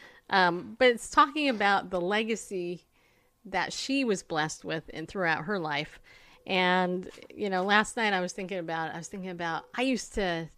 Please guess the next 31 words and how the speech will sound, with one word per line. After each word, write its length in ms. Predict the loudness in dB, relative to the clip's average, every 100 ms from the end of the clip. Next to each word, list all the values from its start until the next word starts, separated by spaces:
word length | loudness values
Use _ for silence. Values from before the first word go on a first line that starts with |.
| -18 -4
I 60 | 0
used 300 | 0 -2 -8
to 60 |
hate 640 | -10 -4 -2 -2 -6 -12 -16 _ -20 _ _ _ _
Christians 680 | -2 0 0 -2 -2 -2 -4
who 180 | -2 -2
had 280 | 2 2 2
the 160 | -2
Christian 400 | 2 0 0 0
upbringing. 420 | 0 0 -2 0 0
I'd 140 | 0
be 80 | 2
like, 180 | 2 2
"Bah, 340 | 0 2 2
you 100 | 2
guys 280 | 4 4 4
suck. 500 | -2 4 6 6 0 -14 -14 -18 -4
You 100 | 0
know, 260 | 4 4 6
all 120 | 6
you 200 | 4 0
dumb 360 | 2 2 2 2
Christians 440 | 0 0 0 2
out 160 | 2 4
there 180 | 2 2
who 80 |
had 100 | 0
the 60 | 0
Christian 340 | 0 -2 2
upbringing, 600 | 0 4 4 4 2 2 2
you, 180 | 2